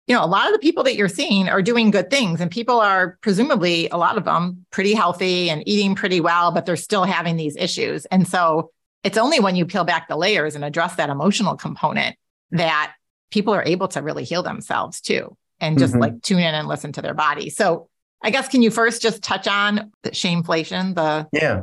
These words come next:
Speaker 2: shameflation.
Speaker 1: Yeah,
Speaker 2: Yeah, so it's,
Speaker 1: shameflation.
Speaker 2: it's just, it's a made up word, so it's okay. It's,
Speaker 1: Yeah.
Speaker 2: you can say it however you want, but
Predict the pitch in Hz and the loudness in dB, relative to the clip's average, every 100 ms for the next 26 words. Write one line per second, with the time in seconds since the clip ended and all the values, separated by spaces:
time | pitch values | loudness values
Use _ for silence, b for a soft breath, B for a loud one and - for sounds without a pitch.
0 | - - 113 113 104 101 98 95 B 175 | -8 -2 0 2 0 0 -2 -4 B -2
1 | 170 - 165 151 180 180 - 147 143 _ | -2 2 4 4 4 2 0 -4 -8 _
2 | 190 220 196 - 127 135 123 120 98 104 | 0 2 2 0 0 2 2 2 2 4
3 | 107 90 101 - 104 110 95 87 85 156 | 4 2 0 0 0 0 2 2 2 0
4 | 107 98 110 98 104 92 82 78 82 78 | -2 0 2 4 4 2 0 0 0 -2
5 | - 101 | 0 0